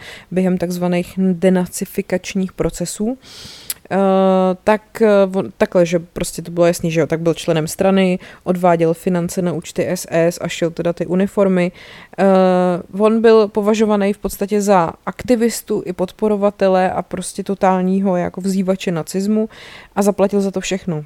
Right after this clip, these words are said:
Zakázali mu podnikat a potrestali ho tehdy obrovskou pokutou ve výši sto tisíc marek, ale on ten skandál přežil jenom o dva roky. Umřel v roce devatenáct set čtyřicet osm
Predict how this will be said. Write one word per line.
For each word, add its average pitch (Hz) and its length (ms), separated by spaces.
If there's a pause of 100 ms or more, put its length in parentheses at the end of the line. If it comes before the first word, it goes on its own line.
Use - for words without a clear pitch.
Zakázali 208 500
mu 208 120
podnikat 196 500
a - 60
potrestali 190 600
ho 190 120
tehdy 190 280
obrovskou 190 500
pokutou 185 420
ve 175 100
výši 180 260
sto - 160
tisíc - 420
marek, 170 400 (640)
ale 185 640 (320)
on 196 160
ten 208 160
skandál 196 360
přežil 196 320
jenom 196 160
o 180 60
dva 190 160
roky. 202 340
Umřel 175 320
v 175 40
roce 175 240
devatenáct 180 380
set 185 60
čtyřicet - 400
osm 220 460